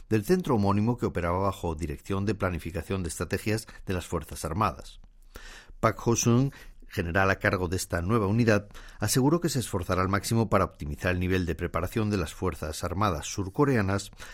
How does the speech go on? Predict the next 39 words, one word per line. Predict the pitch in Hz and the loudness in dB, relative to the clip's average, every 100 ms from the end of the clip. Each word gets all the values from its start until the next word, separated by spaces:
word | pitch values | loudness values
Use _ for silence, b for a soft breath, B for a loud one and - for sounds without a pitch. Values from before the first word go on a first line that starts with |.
| B | B
para | 156 175 | 0 2
contrarrestar | 156 131 107 - 117 113 | 0 2 0 2 4 4
al | 87 | 2
instante | 82 - 104 98 - | -2 -2 0 0 -2
cualquier | 73 76 107 | -4 -2 0
amenaza | 92 92 98 98 76 | 0 0 -2 -2 -2
balístico-nuclear | 95 101 123 - 101 98 90 110 113 98 | 0 0 0 -2 -2 0 0 2 2 2
de | - | -2
Corea | 110 135 | 0 2
del | 107 | 2
Norte | 110 110 127 120 - - | 2 2 2 0 -2 -4
y | 98 | -2
vencer | 78 76 110 | -2 -4 -2
al | 120 127 | -2 -2
enemigo. | 110 98 - - - - - - _ _ _ - - | -2 -4 -8 -16 -20 -20 -20 -20 _ _ _ -20 -12
El | 101 107 | -4 0
Ministerio | 120 120 - 123 123 113 | 2 4 8 10 10 10
de | 110 | 6
Defensa | 101 123 110 120 | 4 4 4 4
advirtió | 101 104 92 117 | 2 2 0 2
el | 110 101 | 4 4
domingo | 101 113 110 104 98 | 2 2 4 4 6
uno | 101 101 104 | 4 4 4
de | |
enero | 107 123 | 4 2
que | 120 | 4
el | 104 95 | 2 2
régimen | 160 - 143 107 87 | -2 0 2 4 2
de | 82 | 0
Kim | 123 127 | 0 4
Jong-un | 127 131 131 - | 4 4 0 -2
acabará | 113 104 113 117 165 | -2 0 0 2 2
mal | 135 110 127 | 2 0 0
si | 101 | -2
apuesta | 85 95 - 85 | -2 -2 -2 -2
por | 95 | -2
usar | 92 98 98 - | -2 0 -2 -4
armas | 104 90 78 73 | -6 -6 -6 -8
nucleares. | 78 71 98 90 - - | -8 -4 -2 -2 -4 -14